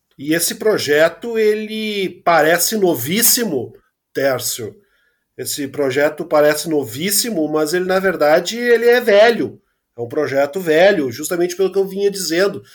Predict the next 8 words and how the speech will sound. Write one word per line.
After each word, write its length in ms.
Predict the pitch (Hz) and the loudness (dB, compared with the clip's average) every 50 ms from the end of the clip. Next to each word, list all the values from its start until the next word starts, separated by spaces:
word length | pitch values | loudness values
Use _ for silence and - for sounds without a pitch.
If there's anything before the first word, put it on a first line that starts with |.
| - _ _ _ | -20 _ _ _
Ele 280 | - 139 143 147 151 156 | -6 -4 -2 2 4 4
é 80 | 151 | 4
um 100 | 160 175 | 4 2
projeto 600 | 175 180 190 190 165 143 160 170 180 180 - 214 | 2 0 0 0 0 2 2 0 0 0 -2 -10
que 720 | 220 - 208 208 208 202 202 190 185 170 160 151 143 139 139 - - - _ _ | -12 -10 -10 -6 -4 -2 0 0 2 2 0 0 -2 -4 -6 -10 -18 -20 _ _
reflete 680 | - 165 156 156 - 156 160 180 208 214 214 - - - | -4 -4 -4 -2 0 2 2 4 4 2 0 -4 -6 0
temores 1040 | 214 190 160 156 151 156 160 175 202 240 160 160 139 127 - - - - - 139 | 0 0 0 2 0 2 4 6 6 6 6 4 0 -4 -6 -6 -4 -4 -4 -2
da, 520 | 139 143 135 135 131 123 123 120 120 120 | -2 0 0 2 0 0 0 0 -2 -4